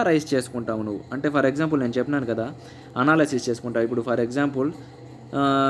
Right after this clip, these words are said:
నువ్వు preference షేర్సే అనుకుందామండి. నేను preference shares అనేది నా కంపెనీలో నుంచి నేను issue చేసిన, కాకపోతే నేను dividends అనేది చాలా తక్కువ పెట్టినా, లేకపోతే త్రీ పర్సెంటే పెట్టినాను అనుకోండి, త్రీ పర్సెంటే పెట్టినాను,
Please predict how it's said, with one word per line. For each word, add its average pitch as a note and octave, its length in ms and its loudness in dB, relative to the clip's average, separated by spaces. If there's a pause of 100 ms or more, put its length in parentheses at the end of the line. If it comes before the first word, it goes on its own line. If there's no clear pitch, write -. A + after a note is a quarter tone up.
(120)
నువ్వు C#3 160 4 (100)
preference D3+ 400 2
షేర్సే C3+ 300 2
అనుకుందామండి. G#2 580 -2 (380)
నేను A#2 180 2
preference C3 420 2
shares B2 220 2
అనేది A#2 240 0 (120)
నా A2+ 80 2 (120)
కంపెనీలో A#2 520 2
నుంచి A#2 220 -2
నేను A2+ 180 0
issue A#2 200 -2
చేసిన, G#2+ 220 -2 (680)
కాకపోతే E3+ 380 4
నేను D3+ 160 4
dividends E3 460 4
అనేది B2+ 280 2 (480)
చాలా D#3 240 6 (120)
తక్కువ C3 260 0
పెట్టినా, A#2 240 -2 (680)
లేకపోతే D3 320 2 (420)
త్రీ D#3 100 8 (120)
పర్సెంటే D#3+ 380 0
పెట్టినాను B2+ 380 0
అనుకోండి, G#2+ 360 -4 (1900)
త్రీ D#3 100 8 (100)
పర్సెంటే D#3+ 380 2
పెట్టినాను, A#2+ 400 0